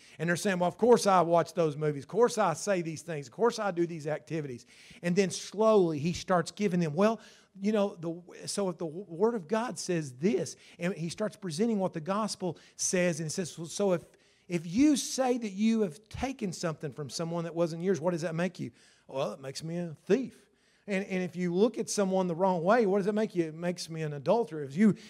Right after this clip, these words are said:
if you tell something that isn't true, what is that? What did you just admit that you were? "I guess I'm a liar." And he, then he <laughs> quotes, and he tells them the Word of God says that, you know, that basically you're not gonna have any part in hell. So he starts presenting the Word of God. All of a sudden you watch,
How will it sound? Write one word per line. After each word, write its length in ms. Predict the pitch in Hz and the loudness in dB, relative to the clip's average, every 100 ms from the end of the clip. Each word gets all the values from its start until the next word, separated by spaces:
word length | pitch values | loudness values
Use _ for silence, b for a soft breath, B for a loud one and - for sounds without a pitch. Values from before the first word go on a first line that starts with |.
| - | -2
if 180 | 185 170 | 0 2
you 140 | 208 | 0
tell 260 | 202 233 254 | 2 0 2
something 260 | 262 214 | 0 4
that 60 | 214 | 4
isn't 200 | 208 202 | 4 -2
true, 200 | 262 240 | -4 0
what 200 | 202 220 | 2 2
is 100 | 196 | 0
that? 160 | 208 | -4
What 140 | 180 254 | -4 -4
did 120 | 220 | -4
you 80 | 233 | -4
just 200 | 233 190 | -4 2
admit 180 | 226 214 | 2 2
that 80 | |
you 100 | 190 | 0
were? 240 | 196 220 151 B B | 2 2 2 B B
"I 120 | - | -16
guess 220 | 113 151 180 | -6 -4 -2
I'm 120 | 175 | -4
a 80 | 175 | -4
liar." 500 | 185 220 190 123 - b b b | -4 -4 -6 -10 -18 b b b
And 140 | 180 208 | 0 2
he, 60 | |
then 240 | 170 208 233 | 2 2 2
he 80 | 220 | 2
<laughs> 140 | - | -2
quotes, 400 | 180 - 214 - | 0 2 2 2
and 120 | 240 | 0
he 140 | - 233 | 0 -4
tells 400 | - 240 269 277 | 0 4 4 6
them 160 | 226 B B B | 4 B B B
the 80 | 185 | 2
Word 320 | 190 233 277 | 10 12 12
of 100 | 233 | 10
God 320 | 180 262 269 - | 8 10 10 6
says 300 | 208 202 156 | 6 6 4
that, 280 | 190 226 | 0 2
you 80 | 214 | 2
know, 140 | 190 185 | 2 0
that 120 | 175 | 0
basically 380 | 240 226 - 208 | 2 2 2 4
you're 80 | |
not 160 | 233 220 | 4 2
gonna 140 | 202 | 2
have 160 | 202 208 | 2 2
any 160 | 247 240 | 0 0
part 300 | 254 240 214 | 4 4 4
in 60 | |
hell. 160 | 208 247 B - | 2 0 B 0
So 180 | 277 | 4
he 140 | 233 247 | 4 2
starts 260 | - 262 | 2 0
presenting 460 | - 214 175 285 262 | 0 -4 0 2 4
the 60 | 214 | 8
Word 180 | 220 | 8
of 60 | 190 | 6
God. 180 | 226 190 | 4 4
All 140 | 214 | 2
of 60 | 254 | 0
a 40 | |
sudden 260 | 220 247 214 | 0 0 2
you 120 | 190 | 2
watch, 580 | 190 254 185 147 - | 4 4 0 -4 -14